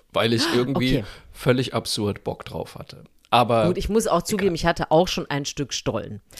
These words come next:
Speaker 1: Ha!
Speaker 2: Aber das ist auch schon Wochen her, das muss so im August <laughs> gewesen sein.
Speaker 1: Es gibt ja in Köln, ähm, ich weiß gar nicht, ob das ein deutschlandweites Gebäck ist.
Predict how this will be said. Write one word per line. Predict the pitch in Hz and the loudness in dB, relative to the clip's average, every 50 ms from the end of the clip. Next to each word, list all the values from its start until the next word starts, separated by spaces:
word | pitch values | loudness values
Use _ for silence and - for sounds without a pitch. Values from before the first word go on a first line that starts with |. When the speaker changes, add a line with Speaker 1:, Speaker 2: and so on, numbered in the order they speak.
| - - | 0 4
Speaker 1:
Ha! | - 151 139 | 4 6 6
Speaker 2:
Aber | - 165 190 185 | 6 6 6 4
das | 190 180 - | 4 8 8
ist | - 226 - - 208 - | 6 6 8 6 8 8
auch | 190 208 196 | 8 8 8
schon | - 208 196 190 160 | 6 4 4 8 8
Wochen | 175 196 208 196 175 | 8 8 8 6 6
her, | 175 175 196 214 | 8 8 8 8
das | 214 196 - - | 8 4 2 4
muss | 185 190 202 | 4 4 6
so | - 196 | 8 8
im | - 175 170 | 8 8 8
August | 147 147 165 143 170 208 202 - - - | 8 8 10 10 10 10 10 8 4 4
<laughs> | |
gewesen | 254 185 202 233 - 196 240 233 - 247 240 247 - - | 2 6 6 6 8 8 6 6 4 -4 -4 -2 -2 4
sein. | - - - 381 - 294 359 339 330 - - - 349 - - - - - 277 - - - - - - - - - - - 330 320 285 - - | 6 6 6 6 2 -2 -4 -4 -4 -6 -4 -4 -4 -6 -4 -6 -6 -6 -4 -6 -6 -6 -6 -14 -16 -14 -16 -16 -14 -12 -6 -6 -4 0 2
Speaker 1:
Es | 117 - - | 0 4 4
gibt | 143 - - - | 2 2 6 4
ja | 175 | 4
in | - 117 110 104 - | 4 4 0 -2 0
Köln, | - 113 101 98 110 147 180 202 - - - - - - | 0 0 2 2 2 0 0 -4 -6 -10 -16 -16 -14 -2
ähm, | - 117 113 113 113 - 196 | 4 4 4 4 4 2 -2
ich | - - | -2 -2
weiß | - - - | -2 -2 0
gar | - 269 | -2 -2
nicht, | 190 165 - | -2 -2 -4
ob | 123 - | -4 -2
das | - 131 113 | -2 -4 -2
ein | - - 120 104 | 0 -2 0 2
deutschlandweites | 117 131 - - - 165 135 - 98 107 - 113 - - | 0 0 0 0 -2 0 2 2 0 0 0 -4 -6 -6
Gebäck | 113 - - 95 95 - | -6 -4 -4 -4 -4 -4
ist. | - 92 107 143 - | -4 -2 -2 -2 -4